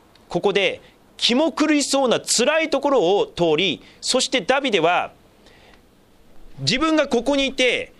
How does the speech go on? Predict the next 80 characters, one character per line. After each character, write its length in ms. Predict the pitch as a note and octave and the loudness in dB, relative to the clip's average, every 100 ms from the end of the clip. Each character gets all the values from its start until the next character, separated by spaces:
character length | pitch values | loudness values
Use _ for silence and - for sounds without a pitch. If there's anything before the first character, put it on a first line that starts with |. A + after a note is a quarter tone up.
| - | -12
そ 160 | - B3+ | -4 -2
し 80 | - | -2
て 60 | |
戦 480 | B3 - C#4 C4+ C#4 | -2 -2 -2 0 -2
え 60 | D3 | 0
ば、 340 | D#3+ D#3 F#3 - - - | -2 -2 -6 -10 -20 -8
戦 320 | B3 D4 D4 | -4 -2 -2
う 60 | D#4 | -2
こ 100 | C#4 | -2
と 80 | A3 | -2
は 60 | |
で 160 | - B3 | -2 -4
き 80 | - | -4
た 100 | C4 | -4
か 80 | |
も 80 | G3+ | -4
し 140 | C#3+ D#3+ | -2 -2
れ 80 | |
な 100 | F3 | -2
い 60 | E3+ | -4
け 100 | E3 | -4
れ 80 | A#2+ | -2
ど 80 | A2+ | -2
も、 340 | D#3 A#2 E2 - - - | 0 -2 -6 -12 -12 -2
エ 100 | A3 | 0
ル 120 | C#4+ | 2
サ 120 | D4+ C4+ | 2 0
レ 100 | F#3+ | -2
ム、 160 | G2+ - - | -6 -14 -4
神 240 | - D4+ | -2 0
様 240 | D#4 C4+ A3 | 0 0 0
の 80 | D3 | 0
名 140 | D3+ | 2
前 160 | G#3 A3+ | 2 0
が 120 | A3+ | -2
付 180 | - G#3+ | 0 0
け 20 | |
ら 100 | G#3 | 0
れ 80 | G3 | 0
て 100 | F3 | -4
い 40 | |
る 60 | D3 | -2
こ 100 | E3 | -4
の 80 | E3 | -2
エ 120 | F3+ | -2
ル 100 | B3+ | -2
サ 140 | C4+ C4 | -2 -2
レ 100 | B3+ | -2
ム 140 | F3+ | -2
を 100 | D3+ | -4
血 240 | - - | -4 -2
の 120 | C4+ B3 | -2 -2
海 300 | A3+ B3 G#3+ | -2 -2 -2
に 100 | D#3 | -2
し 80 | |
た 140 | - E3 | -4 -4
く 80 | C3+ | -2
な 140 | B2 | -4
い 120 | D#2+ - _ _ _ _ _ _ _ - | -6 -14 _ _ _ _ _ _ _ -10
と 60 | G#3+ | -6
思 240 | - G#3+ | -2 0
っ 80 | C4 | 0
た 120 | A#3 | 0
の 120 | F3 D3 | 2 2
で、 300 | F#3 A#2 - _ - - | 0 -2 -8 _ -20 -6
自 320 | C#3 A#3+ A#3 | -2 -2 -2
ら 380 | - E3+ F3 - - _ - - | -2 0 -2 -6 -16 _ -20 -18
去 300 | - - F#3+ | -12 -4 -6
っ 100 | F#3 | -4
て 300 | - A2+ - _ - | -6 -6 -6 _ -8
逃 260 | C#3 F#3 | -4 -2
げ 140 | F#3+ E3 | -2 -2
て 360 | F3+ E3+ F2 - | -4 -4 -6 -12
い 60 | A2+ | -12
っ 20 | |
た 140 | - | -8
わ 80 | G2+ | -8
け 80 | E2+ | -8
で 80 | D2 | -16
す。 160 | - | -18